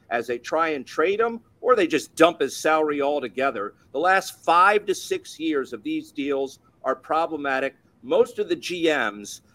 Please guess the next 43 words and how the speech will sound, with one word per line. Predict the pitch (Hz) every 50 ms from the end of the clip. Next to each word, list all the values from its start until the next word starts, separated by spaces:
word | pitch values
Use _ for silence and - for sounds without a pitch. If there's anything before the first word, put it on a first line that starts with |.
| _ _
I | - 180
don't | 208 202
know | 190 185 175
if | 160 156
it's | 143 - - -
them | - 185 214 208
making | 196 202 196 - 175 190 180
the | 175 170
decision | 170 175 170 - 175 175 170 - 175 170 175 170 - _ _ _ _ _
or | 185 202 208 208
the | 190 170 165 170
owner, | 170 170 165 156 156 160 156 151 - - _ _
but, | _ 143 131 - - -
you | 160 208
know, | 180
you | 156 175 262
pay | - - 269 277 277 214
a | - - _ _ _
couple | - 240 262 - 214 196
of | 180
guys | 185 196 202 214 220 233 240 220 - -
a | 131
boatload | - - 180 202 208 202 202 196 175
of | 160
money, | 160 170 196 220 208
the | 160 139
wrong | 147 165 180 185 180
guys, | 160 170 175 180 190 202 214 233 226 - - _ _ _ _ _ -
and | 147 175
it | 220 226
can | - 180 151 -
cripple | - - - 214 208 - 180 165 151
a | -
franchise. | - - 143 143 139 135 123 - - 113 104 98 98 98 - 147
And | 151 190
I'm | 233 226
not | 180 139 - -
gonna | 113 110 104 107
sit | 107 - - 131 107
here | 98 113 110
and | 104 98
talk | - - 104 113 104 -
about | 107 95 107 104 101